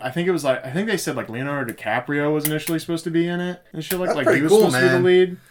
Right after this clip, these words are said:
Speaker 2: That's super cool, man. Like, that's, that is what is cool about film. Really, what is cool about film. Like,
Speaker 1: Yeah.
Speaker 2: that this is,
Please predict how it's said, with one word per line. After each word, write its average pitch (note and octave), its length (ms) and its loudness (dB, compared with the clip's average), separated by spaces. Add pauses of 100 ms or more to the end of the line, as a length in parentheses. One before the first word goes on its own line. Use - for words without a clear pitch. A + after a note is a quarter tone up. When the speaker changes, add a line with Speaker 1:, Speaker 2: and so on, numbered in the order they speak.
(160)
Speaker 2:
That's D#4 200 0
super B2 240 -4
cool, B2+ 240 -2
man. A#2+ 340 -6
Like, E3 140 -4
that's, A#3 340 -2
that A3 300 2
is C3+ 140 -6
what C3 200 0
is A2+ 200 -6
cool C3 240 -4
about G2 240 -4
film. F2+ 260 -14 (180)
Really, A#2+ 300 -2
what G2+ 140 -6
is G2 80 -10
cool G#2 180 -10
about F2 260 -12
film. F2 240 -18 (120)
Like, A2+ 260 -6
Speaker 1:
Yeah. A2+ 100 -4
Speaker 2:
that C3+ 200 -2
this F#3+ 200 0
is, D#3+ 420 -4